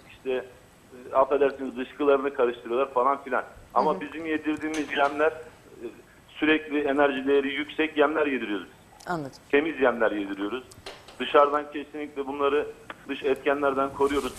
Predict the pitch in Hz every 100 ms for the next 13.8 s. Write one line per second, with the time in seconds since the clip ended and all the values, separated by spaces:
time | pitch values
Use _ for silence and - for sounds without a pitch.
0 | 120 131 131 127 135 131 - - 107 107
1 | - - - - - - 131 131 123 -
2 | 113 104 107 123 - - 139 143 147 147
3 | - 151 160 160 160 156 165 160 160 160
4 | 160 156 165 160 160 160 160 151 147 127
5 | - 101 98 87 - 98 - 87 - -
6 | 208 190 - - 143 156 151 147 160 -
7 | 156 151 185 180 131 131 113 107 107 123
8 | 156 156 156 - - _ - 131 - 160
9 | 165 151 127 - 113 110 113 113 113 147
10 | 160 160 123 131 - 147 135 110 131 147
11 | 156 - - - - - 127 127 143 151
12 | 165 151 151 151 143 160 151 151 147 -
13 | 151 139 151 143 135 127 151